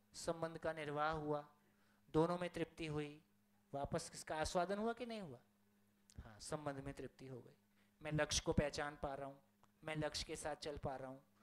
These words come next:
लगातार ये मेरे पास बना ही रहता है। तो इस तरह से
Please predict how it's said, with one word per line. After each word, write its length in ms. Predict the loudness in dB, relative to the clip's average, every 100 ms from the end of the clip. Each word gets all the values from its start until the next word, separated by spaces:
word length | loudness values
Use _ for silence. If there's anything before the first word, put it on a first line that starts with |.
| _ -4
लगातार 520 | 2 4 4 4 2
ये 140 | 0
मेरे 180 | 0 0
पास 240 | 0 0 0
बना 200 | -2 -2
ही 140 | -6
रहता 240 | -8 -10 -16
है। 120 | -20 _ _ _ _ _ -18 -8
तो 60 | -2
इस 180 | 0 2
तरह 220 | 0 0
से 260 | -2 -6